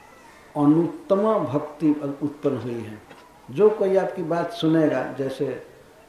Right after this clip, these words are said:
गोपी गीत है या प्रणय गीत है, भ्रमर गीत है, इन सब गीतों को कोई सुनेगा तो उस, उसके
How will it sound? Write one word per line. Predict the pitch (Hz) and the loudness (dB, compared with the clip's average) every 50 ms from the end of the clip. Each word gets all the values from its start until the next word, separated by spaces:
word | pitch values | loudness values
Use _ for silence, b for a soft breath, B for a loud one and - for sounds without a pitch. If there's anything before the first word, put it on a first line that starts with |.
| - | -10
गोपी | 139 127 147 147 - 156 | -4 -4 -2 0 2 0
गीत | 143 127 131 131 127 - - | 0 2 0 -4 -6 -4 -2
है | 123 120 120 123 120 120 - - - 113 | 0 2 2 2 2 -2 -6 -10 -12 -12
या | 117 | -12
प्रणय | 110 - 139 135 135 135 135 127 110 | -10 -6 -6 -4 -2 -2 -2 -2 -4
गीत | 117 123 117 - - 123 | -4 -8 -10 -10 -8 -8
है, | 117 113 113 - - - - | -8 -8 -8 -10 -12 -14 -14
भ्रमर | 120 117 120 123 135 143 | -12 -8 -4 -2 -2 -2
गीत | 123 110 107 120 117 107 - - | -2 -4 -8 -10 -10 -10 -12 -12
है, | 113 113 - - - - - - B B B B B B B B B B B B B B B B - | -12 -12 -12 -14 -16 -20 -20 -20 B B B B B B B B B B B B B B B B -6
इन | 165 175 | -4 -4
सब | 160 - 190 185 156 143 | -2 -2 -2 -4 -4 0
गीतों | 135 165 175 - - 196 190 - | 0 0 0 0 0 0 0 0
को | 180 170 | -2 -2
कोई | - - 175 170 | -2 0 0 0
सुनेगा | 156 - - - 156 156 170 175 175 156 135 120 - - | 0 0 2 4 4 4 4 4 2 2 2 0 0 -2
तो | - - - - - - | -6 -8 -14 -16 -12 -8
उस, | 151 151 - - - - - - - - | -8 -8 -8 -8 -16 -20 -20 -20 -16 -10
उसके | 156 151 - - - 180 | -10 -10 -10 -8 -6 -2